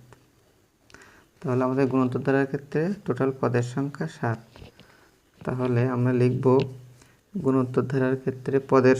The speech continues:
সমষ্টি। তাহলে সমষ্টি হবে equal to a into r to the power n minus one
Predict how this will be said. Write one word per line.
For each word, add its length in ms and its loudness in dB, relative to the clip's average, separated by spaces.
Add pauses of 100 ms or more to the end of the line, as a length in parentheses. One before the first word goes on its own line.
সমষ্টি। 560 2 (2250)
তাহলে 260 -2 (160)
সমষ্টি 560 0 (100)
হবে 300 4 (2750)
equal 320 0 (160)
to 120 0 (1700)
a 160 2 (200)
into 340 2 (460)
r 20 2 (140)
to 140 -2
the 100 2 (100)
power 260 2 (380)
n 20 0 (240)
minus 520 0 (480)
one 140 0